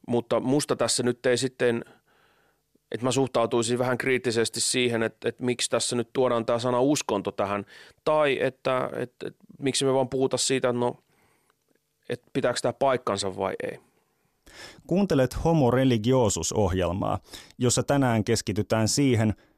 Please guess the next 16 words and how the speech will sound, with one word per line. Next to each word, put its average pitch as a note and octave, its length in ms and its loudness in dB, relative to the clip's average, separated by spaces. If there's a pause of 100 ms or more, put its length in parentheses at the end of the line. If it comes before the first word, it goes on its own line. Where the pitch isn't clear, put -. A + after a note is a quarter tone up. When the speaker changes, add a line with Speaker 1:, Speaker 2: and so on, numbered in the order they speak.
(100)
Speaker 2:
mitä C3 320 2
yhteyksiä A2+ 640 2
teknologialla G#2 920 2
on G2 240 0
teologian G2 720 2 (380)
ja C#3+ 80 0
toisaalta B2 480 2
taikuuden F2+ 640 0
harjoittamisen F2+ 840 -4
kanssa. - 480 -4 (2250)
Yksi - 320 0
uskontoon A2 640 2
aika A2+ 340 2
laajalti G#2+ 480 2
liitetty G2+ 380 0
mielikuva G2 720 2